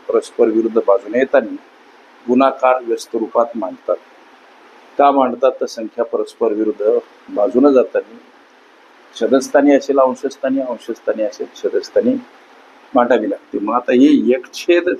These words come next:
तीन गुणिला दोन हजार पाचशे गुणिला पंचवीस, आता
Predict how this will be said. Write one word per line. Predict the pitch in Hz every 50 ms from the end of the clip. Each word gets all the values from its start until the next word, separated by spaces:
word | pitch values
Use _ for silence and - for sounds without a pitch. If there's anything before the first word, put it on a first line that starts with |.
| - -
तीन | - 123 107 107 - - 123
गुणिला | 131 139 151 151 - 160 160 165 151 131
दोन | 135 135 127 123 120 -
हजार | 110 - 127 123 123 127 123 123 -
पाचशे | 139 135 120 - - - - 110 104 98 95 - - 110 117
गुणिला | 131 139 147 147 151 151 151 147
पंचवीस, | - - 143 127 120 113 - - 147 139 135 294 - - _ _ _ _ _ _ _ _ _ _ _ _ _ _ _ _ - -
आता | 120 123 - 139 110 -